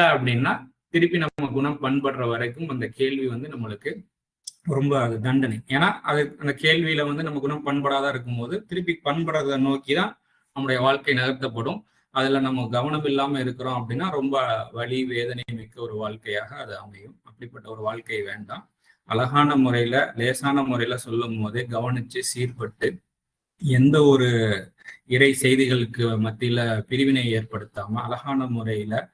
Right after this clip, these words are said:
சமாதானத்தை விரும்பக்கூடியவர்களாக, அந்த சர்வ பரிபாலனத்தில் நம்ம சமாதானம் கொள்பவர்களாக நம்மை ஆக்கி வைப்பானாக.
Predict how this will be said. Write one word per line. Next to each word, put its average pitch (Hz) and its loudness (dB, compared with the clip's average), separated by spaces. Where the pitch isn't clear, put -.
சமாதானத்தை 135 0
விரும்பக்கூடியவர்களாக, 101 -4
அந்த 104 -10
சர்வ 127 0
பரிபாலனத்தில் 123 -2
நம்ம 110 0
சமாதானம் 117 -6
கொள்பவர்களாக 104 -10
நம்மை 117 -4
ஆக்கி - -16
வைப்பானாக. - -18